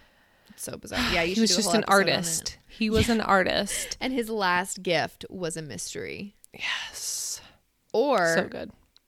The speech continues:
Speaker 1: was he the artist, or was there a
Speaker 2: Or was the
Speaker 1: mastermind behind
Speaker 2: murderer
Speaker 1: it?
Speaker 2: was the artist?
Speaker 1: Boom. <sighs> I don't know. Well, I
Speaker 2: If
Speaker 1: mean, maybe we'll never know.
Speaker 2: If I become a serial killer one day,
Speaker 1: <laughs>
Speaker 2: I ho-, I only hope to have the level of artistry displayed in
Speaker 1: That,
Speaker 2: this case.
Speaker 1: that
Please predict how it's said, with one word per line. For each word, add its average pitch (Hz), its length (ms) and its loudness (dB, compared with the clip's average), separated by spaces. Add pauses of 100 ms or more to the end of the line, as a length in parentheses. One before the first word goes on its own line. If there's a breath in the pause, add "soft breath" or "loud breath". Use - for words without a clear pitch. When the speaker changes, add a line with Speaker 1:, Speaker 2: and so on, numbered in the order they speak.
(140)
Speaker 1:
was 196 280 -2
he 220 200 -8
the 226 160 -4
artist, 226 460 -2
or 190 100 -6
was 180 160 -6
there 175 160 -6
a 170 100 -8
Speaker 2:
Or 202 160 8
was 185 280 4
the 170 80 0
Speaker 1:
mastermind 185 420 6
behind 190 160 6
Speaker 2:
murderer 120 300 4
Speaker 1:
it? - 60 0
Speaker 2:
was - 180 -4
the - 180 -2
artist? 185 880 0
Speaker 1:
Boom. 208 200 -14 (580 soft breath)
<sighs> - 680 -16
I 180 120 -4
don't 170 140 -6
know. 185 120 -6
Well, 185 240 0
I 185 100 0
Speaker 2:
If 220 60 4
Speaker 1:
mean, 185 120 -2
maybe 185 260 -2
we'll 180 140 -6
never 180 280 -6
know. 196 300 -8 (440 soft breath)
Speaker 2:
If 220 120 0
I 220 100 8
become 226 300 4
a 226 60 6
serial 190 340 0
killer 170 320 -4
one 170 180 -4
day, 170 400 -4 (200)
Speaker 1:
<laughs> - 200 -8
Speaker 2:
I 214 80 2
ho-, - 440 -6
I 233 140 8
only 254 220 6
hope - 480 2
to 208 100 -2
have 180 320 0
the 190 100 2
level 175 320 2
of 180 100 0
artistry 170 720 -2
displayed 180 500 -2
in 175 60 0
Speaker 1:
That, 185 100 2
Speaker 2:
this 190 120 -4
case. 175 320 -4
Speaker 1:
that 180 140 -8